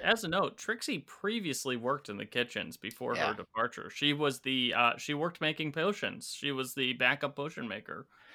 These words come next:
Speaker 1: for
Speaker 2: She
Speaker 1: the
Speaker 2: seemed, i-, in the conversation we had, because initially Jack Mander was trying to hire her in his bar, which, uh,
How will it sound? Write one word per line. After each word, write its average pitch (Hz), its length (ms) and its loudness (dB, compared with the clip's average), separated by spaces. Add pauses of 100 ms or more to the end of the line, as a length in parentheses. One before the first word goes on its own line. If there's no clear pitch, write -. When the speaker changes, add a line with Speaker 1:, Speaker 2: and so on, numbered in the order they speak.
Speaker 1:
for 254 140 2
Speaker 2:
She 247 60 8
Speaker 1:
the - 80 6
Speaker 2:
seemed, 226 600 2 (200)
i-, 185 300 8
in 190 140 12
the 185 80 10
conversation 180 600 12
we 143 120 6
had, 127 540 12
because 143 320 8
initially 165 380 10
Jack 139 300 12
Mander 131 360 8
was 120 120 4
trying 127 340 8
to 117 80 6
hire 127 460 10
her 120 440 4 (540)
in 151 140 8
his 131 180 6
bar, 120 680 12 (1000)
which, 170 480 12
uh, 190 120 12